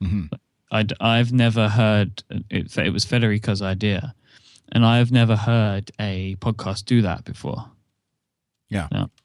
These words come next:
Speaker 2: please correct me if I'm wrong, but it was a, a thing that he came up with. I mean, you know, we haven't broken new ground, but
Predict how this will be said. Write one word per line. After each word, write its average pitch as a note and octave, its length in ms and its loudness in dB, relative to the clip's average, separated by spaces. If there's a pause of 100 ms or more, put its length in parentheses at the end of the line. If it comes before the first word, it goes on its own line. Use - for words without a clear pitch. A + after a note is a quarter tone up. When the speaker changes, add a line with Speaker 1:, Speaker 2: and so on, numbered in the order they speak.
(340)
Speaker 2:
please C3 220 4
correct A#2+ 300 -2
me A2 80 2
if G#2+ 160 -2
I'm G2 160 -2
wrong, F2 300 -2
but - 220 -8
it - 80 -6
was G2+ 180 -2
a, F#2+ 120 -2 (440)
a A2+ 40 2
thing A2+ 260 4
that D2 80 0
he A2+ 100 0
came G#2+ 260 -2
up G2+ 100 0
with. A2 120 0
I B2+ 40 6
mean, D#3+ 220 4
you F3 80 4
know, G2 140 2
we A#2 220 2
haven't B2 280 2
broken A#2+ 360 0
new A2 180 -4
ground, G#2 520 -4 (520)
but A2+ 260 2